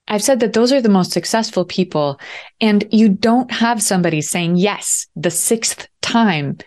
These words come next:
if you've really annoyed them. You only have somebody saying yes the sixth time if you have been building rapport and checking in and getting permission and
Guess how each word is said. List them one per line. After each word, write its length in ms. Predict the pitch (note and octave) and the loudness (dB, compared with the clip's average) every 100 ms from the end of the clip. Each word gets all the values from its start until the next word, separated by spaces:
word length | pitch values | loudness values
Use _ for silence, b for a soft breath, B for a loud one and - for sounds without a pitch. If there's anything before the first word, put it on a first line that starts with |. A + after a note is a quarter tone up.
| B | B
if 160 | G#3 - | -4 0
you've 120 | G3+ | 0
really 200 | G3 F#3+ | 2 2
annoyed 380 | F#3 E3+ F#3 F3 | 2 2 2 0
them. 260 | - - D#3+ _ _ _ _ _ _ | -4 -8 -14 _ _ _ _ _ _
You 240 | G3+ G3+ - | 0 0 2
only 260 | A3 B3 B3 | 2 4 4
have 140 | G#3 | 2
somebody 340 | - F#3+ F#3 F3 | 2 2 2 0
saying 340 | - F3 E3+ | -2 -2 0
yes 380 | F3 F#3+ D#3+ - | 0 0 -4 -6
the 100 | D#3+ | -6
sixth 580 | - - G#3 - - - | -4 -4 -4 -4 -8 -6
time 540 | - A#3 F3 D3+ D#3 B B B B - | 0 2 2 0 -4 B B B B -2
if 280 | B3 B3 - | -2 0 0
you 140 | G#3+ | 2
have 220 | F#3 E3 | 2 0
been 180 | F#3+ F3+ | 0 0
building 380 | G3+ A3 G#3 F#3 | 0 2 2 2
rapport 440 | D#3+ D#3+ - A3 | 0 -2 0 0
and 140 | F3+ - | 0 -2
checking 460 | E3+ - - E3 | -4 -6 -8 0
in 280 | G#3+ A3 F3+ | 2 4 4
and 120 | E3 | 2
getting 200 | D#3+ D#3 | 0 -4
permission 680 | D#3 E3+ G#3 A3+ E3 D3+ D3 B B B | -2 0 2 0 -2 -2 -4 B B B
and 380 | F#3 F3 D#3+ D#3+ | -2 0 2 0